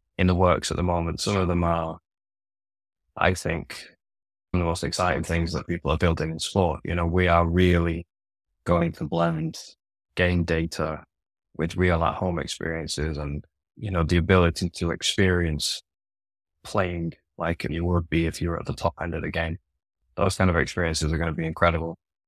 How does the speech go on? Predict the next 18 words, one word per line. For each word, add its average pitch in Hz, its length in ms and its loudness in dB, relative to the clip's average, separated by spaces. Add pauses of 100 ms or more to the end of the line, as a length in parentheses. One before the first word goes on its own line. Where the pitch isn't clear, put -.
(140)
Plus, - 560 2
you 101 140 0
know, 92 160 6
we're 92 180 0
looking 92 280 -2
at 76 100 -2
diversifying 90 720 0
into 85 180 -8
different - 400 -2
areas 92 380 2
of 87 120 -8
V 98 140 0
R 95 160 6
as 90 160 -4
well. 104 300 0
We've 87 200 -8
got 82 300 -2
a 87 340 -4